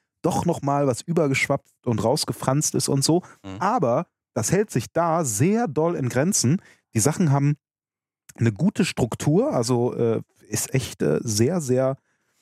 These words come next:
Speaker 1: sehr, sehr nice gemacht und man bekommt was qualitativ Hochwertiges.
Speaker 2: Ja.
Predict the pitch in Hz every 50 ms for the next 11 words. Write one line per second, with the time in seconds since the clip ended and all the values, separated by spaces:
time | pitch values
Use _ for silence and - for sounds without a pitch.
0 | _ _ _ _ 120 131 151 156 147 135 123 120 120 127 - - 131 117 123 165
1 | 180 - - - 131 123 117 113 110 113 - - 117 123 156 180 - - - _
2 | _ _ _ _ _ _ _ _ _ _ _ _ _ _ _ _ _ _ _ -
3 | 135 - - - 101 104 104 - 123 - 139 135 - 185 175 - - 92 - -
4 | - - - - - _ _ _ _ - 131 123